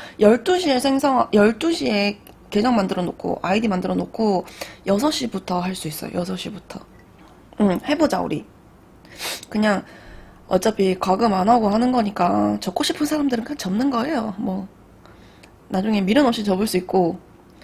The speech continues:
너무 그렇게 막 욕심 안 내고 자사 돌리다 만약 죽어, 아이 죽으면 죽는 거고 약간 이렇게 조금 이제 좀 여유 있게 해봅시다. 제가 굿섭에서 이 년 동안 쉬지 않고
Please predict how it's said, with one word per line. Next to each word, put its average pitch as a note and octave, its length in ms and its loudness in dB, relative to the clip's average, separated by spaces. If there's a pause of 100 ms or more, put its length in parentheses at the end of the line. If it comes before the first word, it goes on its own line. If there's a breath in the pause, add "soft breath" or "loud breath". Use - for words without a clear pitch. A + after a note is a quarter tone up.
(240 loud breath)
너무 G#3+ 220 6
그렇게 A3+ 260 2
막 F#3 160 0
욕심 G3+ 280 0
안 F3+ 120 0
내고 F#3 300 0
자사 A#3+ 260 2
돌리다 A3 340 0
만약 G#3 240 0
죽어, G#3 440 0
아이 C4+ 220 -2
죽으면 C#4+ 360 -8
죽는 A#3+ 320 -2
거고 C4 180 -4
약간 - 220 -4
이렇게 G3+ 240 -4
조금 G#3 280 -6 (380 loud breath)
이제 A3+ 320 0
좀 G#3 220 -2
여유 G3+ 280 0
있게 G3+ 200 -4
해봅시다. G3 560 -10 (500 loud breath)
제가 G3 640 -2
굿섭에서 F#3+ 880 -2 (1500 loud breath)
이 A3 120 2
년 B3+ 180 4
동안 G3 840 0 (100)
쉬지 D#4+ 380 -4
않고 F#3+ 800 0